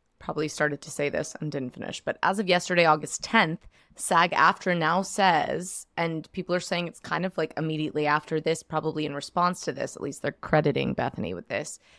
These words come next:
that it is working toward the protection of the reality performers in an effort to end the, quote, "exploitative practices that have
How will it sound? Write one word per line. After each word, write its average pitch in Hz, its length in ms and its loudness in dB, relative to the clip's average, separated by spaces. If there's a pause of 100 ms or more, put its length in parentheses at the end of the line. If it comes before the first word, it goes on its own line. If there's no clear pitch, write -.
(120)
that 165 120 0
it 190 120 4
is 196 160 2
working 220 460 2
toward 208 280 4
the 196 60 -2
protection 185 580 0
of 151 160 -4
the 160 100 0
reality 160 480 2
performers 143 760 -8
in 156 160 0
an 151 160 -4
effort 202 360 2
to - 120 -10 (100)
end 156 380 0 (140)
the, 143 380 -4 (300)
quote, 180 240 4
"exploitative 175 800 2
practices 143 640 2
that 147 140 0
have 143 320 -2